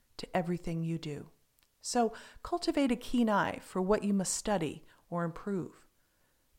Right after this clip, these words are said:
Tune into your inner wisdom about small changes to make that will have a big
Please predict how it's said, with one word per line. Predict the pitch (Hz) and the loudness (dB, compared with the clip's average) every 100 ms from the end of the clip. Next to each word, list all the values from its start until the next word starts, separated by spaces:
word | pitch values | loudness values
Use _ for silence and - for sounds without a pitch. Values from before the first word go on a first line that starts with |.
| - | -12
Tune | - 294 | 2 6
into | 294 269 240 | 6 4 4
your | 220 - | 2 4
inner | 220 214 | 4 4
wisdom | 185 208 202 180 156 156 - - | 6 4 4 0 0 -4 -10 -4
about | 196 190 185 | 4 4 4
small | - 214 208 | 0 2 2
changes | - 208 202 190 175 | 0 0 0 -2 -4
to | - | -2
make | 180 165 160 - - _ - | -2 0 -4 -10 -20 _ 0
that | 226 | 4
will | 233 | 4
have | 226 226 | 6 6
a | 226 | 6
big | 220 208 | 6 4